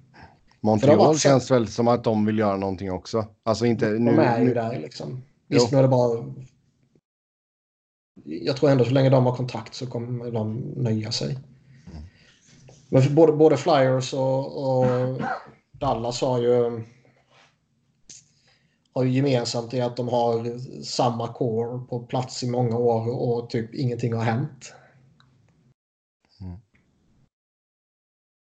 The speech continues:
Speaker 2: Nu har man dessutom ny G M och coach i, i Flyers som inte har någon relation till någon av spelarna.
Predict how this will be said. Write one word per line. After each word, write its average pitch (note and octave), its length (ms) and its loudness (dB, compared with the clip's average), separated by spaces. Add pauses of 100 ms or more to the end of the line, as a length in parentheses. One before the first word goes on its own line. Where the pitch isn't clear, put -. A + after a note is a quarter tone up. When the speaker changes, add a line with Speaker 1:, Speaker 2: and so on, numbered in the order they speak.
(280)
Speaker 2:
Nu B2 200 -4
har B2 160 2
man B2+ 160 4
dessutom B2+ 380 2
ny B2+ 160 2
G B2 320 2
M A2 120 0
och A#2 120 -8
coach A2 400 -4
i, B2 320 -6
i C3 40 -6
Flyers A#2 680 -4
som A#2+ 160 -4
inte A#2+ 200 -4
har A2+ 260 2
någon A2 220 -2
relation A2+ 500 0
till A2+ 100 -4
någon G#2 180 -6
av A2 80 -8
spelarna. C3 460 -4